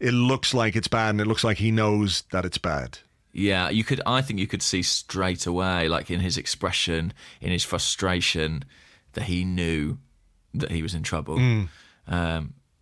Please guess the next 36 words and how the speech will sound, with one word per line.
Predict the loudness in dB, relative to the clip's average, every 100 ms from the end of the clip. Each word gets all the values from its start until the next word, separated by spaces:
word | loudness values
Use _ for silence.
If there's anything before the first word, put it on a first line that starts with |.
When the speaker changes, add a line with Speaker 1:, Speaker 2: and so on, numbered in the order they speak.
| -2
Speaker 2:
and, | 0
and | 2 2
on | 2
the |
replay, | 2 0 0 -2 -2
you | -2
could | -4 -4
see | -2 0 -2
the | -2
knee | -2 -4
kind | -4 -6
of | -4
buckled | -6 -4 -6
in | -6
that, | -4 -6 -8 _ -8
in | -6
that | -6 -10 _ -8
ugly | -6 -4 -6 -4
stomach | -6 -4 -6 -8
turning | -6 -4 -4 -4
way | -4 -4 -4
that | -4
you | -6
sort | -6
of | -6
think, | -6 -8 -4
"Oh, |
Speaker 1:
Yeah. | 0 2
Speaker 2:
God." | 2 0 -2 _ -20 -20 -20 -20 -20 -20 -20 -20 -20 -20 -18 -6
Uh, | -2 -2 -2 -4 -6 -8 -10 -6
it |
was | -2 2
a |
little | 2 2 2 2
reminiscent | 2 0 0 -2 -4
of, | -8 -12